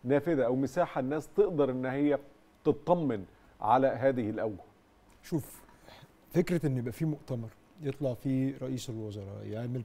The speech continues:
Speaker 2: presentation يتكلم عن الاوضاع الاقتصاديه في الأربعين سنه اللي فاتت، الازمات المتتاليه،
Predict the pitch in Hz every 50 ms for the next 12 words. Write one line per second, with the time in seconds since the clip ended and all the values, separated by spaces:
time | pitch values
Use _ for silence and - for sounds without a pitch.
0 | - - 131 117 113 120 117 107 - 127 120 113 95 101 104 104 107 104 - -
1 | 120 113 113 123 120 117 113 110 117 127 127 123 120 123 - - 120 117 117 127
2 | 123 120 120 117 120 135 123 120 113 113 127 127 123 123 123 120 117 - - -
3 | - 120 120 120 120 117 - - 123 117 110 113 117 120 135 127 110 - 131 123
4 | 120 113 107 107 - 123 117 - - - 127 131 123 107 117 120 127 127 - 143
5 | 123 123 120 113 - 120 - 127 120 113 113 110